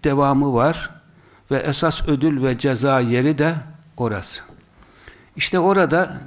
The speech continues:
dünyada yapanların yaptığı hiç, e, karşılıksız kalmıyor. Müminlere ödülleri, kafirlere de cezaları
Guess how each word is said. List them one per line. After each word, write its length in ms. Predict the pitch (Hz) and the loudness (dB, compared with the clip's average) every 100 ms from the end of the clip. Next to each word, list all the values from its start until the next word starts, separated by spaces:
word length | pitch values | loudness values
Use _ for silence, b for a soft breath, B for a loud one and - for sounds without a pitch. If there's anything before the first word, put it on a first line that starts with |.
| - - | -18 -6
dünyada 460 | 160 170 165 160 165 | 0 4 4 4 2
yapanların 800 | 143 139 - 147 143 135 170 160 - - _ b b b | 2 0 -2 -2 0 0 0 -4 -12 -20 _ b b b
yaptığı 540 | 139 135 151 151 160 160 | -4 0 0 0 0 0
hiç, 360 | 147 160 - - - - b b b - | 0 -2 -4 -8 -12 -20 b b b -8
e, 480 | 123 120 120 120 113 | -4 -2 -2 -4 -2
karşılıksız 800 | 151 147 151 151 151 - 143 - | 0 2 2 0 0 -2 -2 0
kalmıyor. 720 | 147 143 123 113 147 165 - - _ b b b b b | 0 2 2 2 0 -2 -10 -20 _ b b b b b
Müminlere 760 | 147 156 160 151 147 147 143 113 - - | 0 2 2 2 2 2 0 -6 -14 -6
ödülleri, 640 | 143 127 131 127 120 160 156 - - - _ b b | -4 -2 -2 0 0 0 -2 -8 -20 -20 _ b b
kafirlere 640 | 147 139 135 135 127 120 113 | 0 0 0 0 2 2 2
de 200 | 160 147 - 127 | 0 -2 -10 -4
cezaları 680 | 147 131 127 123 117 117 | -2 0 0 0 0 -2